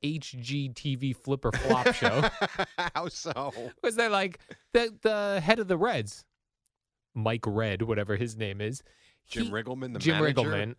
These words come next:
Speaker 1: They,
Speaker 2: Mike
Speaker 1: well,
Speaker 2: Red,
Speaker 1: no,
Speaker 2: that's
Speaker 1: the,
Speaker 2: the best you can do?
Speaker 1: the G M.
Speaker 2: Oh, okay.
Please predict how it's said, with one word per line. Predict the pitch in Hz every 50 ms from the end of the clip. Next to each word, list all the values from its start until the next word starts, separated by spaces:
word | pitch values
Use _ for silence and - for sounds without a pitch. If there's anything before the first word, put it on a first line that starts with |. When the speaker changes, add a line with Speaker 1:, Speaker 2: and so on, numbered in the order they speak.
| _ _ -
Speaker 1:
They, | 156 156 165
Speaker 2:
Mike | 147 127 135 - - -
Speaker 1:
well, | 175 175 165
Speaker 2:
Red, | - -
Speaker 1:
no, | 160 156 165
Speaker 2:
that's | 127 143 151 -
Speaker 1:
the, | - 131
Speaker 2:
the |
best | - 139 139 131 - -
you | 147 139
can | - 139 120
do? | 107 113 117 131 143
Speaker 1:
the | 175 165
G | 147 135 160 180 160 135 113
M. | 98 92 98 98 -
Speaker 2:
Oh, | - 110 92 90 85 76
okay. | 92 101 90 - 80